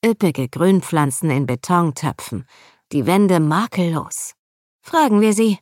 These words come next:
Jen klopfte an ihre Tür. Shanice öffnete und umarmte Jen, als wäre sie ihre lang verlorene beste Freundin,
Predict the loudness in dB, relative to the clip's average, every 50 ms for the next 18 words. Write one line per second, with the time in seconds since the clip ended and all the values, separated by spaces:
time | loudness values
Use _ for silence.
0 | _ _ _ _ _ _ _ _ _ -2 0 2 2 2 2 0 0 0 -2 -2
1 | -2 -2 -2 0 2 0 0 0 -2 -4 -6 -6 -10 -10 -10 -12 _ _ _ _
2 | _ _ _ _ _ _ -20 -20 -20 -20 -16 -6 -2 0 2 2 4 4 2 2
3 | 0 -2 0 0 0 0 0 0 -2 0 0 -2 -2 -2 -2 -2 -2 -4 -2 -2
4 | -4 -4 -2 0 0 0 0 0 -2 -4 -6 -4 -2 0 0 0 0 0 0 -2
5 | -2 -2 -2 0 0 2 0 0 0 0 0 0 0 0 0 0 0 0 0 0
6 | 0 0 -2 0 0 0 0 0 0 0 0 0 0 -2 -2 -2 -4 -4 -4 -4
7 | -4 -4 -4 -2 0 0 2 2 2 2 2 0 -2